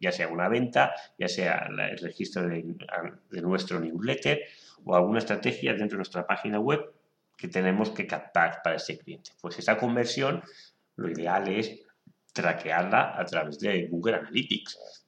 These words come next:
y ver qué porcentaje de sesiones, bueno, el porcentaje de conversiones según las visitas que tenemos, y así llevar un control. Si fuera una tienda, pues saber qué importe estamos vendiendo en cada venta, y así saber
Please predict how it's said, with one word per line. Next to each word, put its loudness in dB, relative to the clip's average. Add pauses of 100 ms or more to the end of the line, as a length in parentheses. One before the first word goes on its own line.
y -2
ver 2
qué 2
porcentaje 0 (520)
de 0
sesiones, 0
bueno, -6
el 0
porcentaje 0
de 0
conversiones 0
según 0
las 0
visitas -4
que -8
tenemos, -16
y -8
así -10
llevar -6
un -2
control. -6 (180)
Si -10
fuera -4
una 0
tienda, 2 (280)
pues -8
saber 0
qué -4
importe 0
estamos -2
vendiendo 0
en -2
cada 2
venta, -6 (140)
y -8
así -8
saber -4